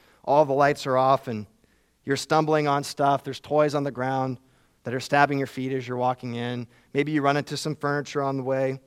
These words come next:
You can't see. You're totally helpless in the dark until what? Until you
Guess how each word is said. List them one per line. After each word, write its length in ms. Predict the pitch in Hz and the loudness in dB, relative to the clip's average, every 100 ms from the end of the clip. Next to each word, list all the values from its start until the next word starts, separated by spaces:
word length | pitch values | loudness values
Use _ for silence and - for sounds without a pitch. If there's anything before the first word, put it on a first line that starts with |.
| _ _ - | _ _ -10
You 100 | 135 | -6
can't 300 | - 165 - | 0 0 0
see. 360 | - 151 151 | -4 -2 0
You're 120 | 147 139 | 0 0
totally 360 | 156 160 156 | 2 2 2
helpless 380 | 127 143 151 - | 0 0 -2 -8
in 80 | 143 | -8
the 60 | |
dark 280 | 131 135 151 | 0 2 2
until 280 | 143 - 156 | -2 -4 2
what? 280 | 175 135 - _ _ _ _ _ | 4 2 0 _ _ _ _ _
Until 280 | 131 - 135 | -10 -2 0
you 200 | 139 147 | 0 -4